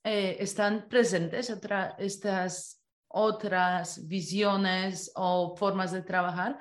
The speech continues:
¿O crees que todavía está como muy enfocado a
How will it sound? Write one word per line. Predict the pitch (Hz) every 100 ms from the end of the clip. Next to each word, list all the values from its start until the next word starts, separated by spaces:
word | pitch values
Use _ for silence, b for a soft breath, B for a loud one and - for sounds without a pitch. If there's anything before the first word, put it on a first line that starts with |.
| B B _
¿O | 202
crees | 202 202 202
que | 220
todavía | 202 202 196 196 202 190
está | 185 - 196 196
como | 196 190 180
muy | 185 180 185 185 - _
enfocado | - 190 180 175 185 202 202
a | 185 165 165 165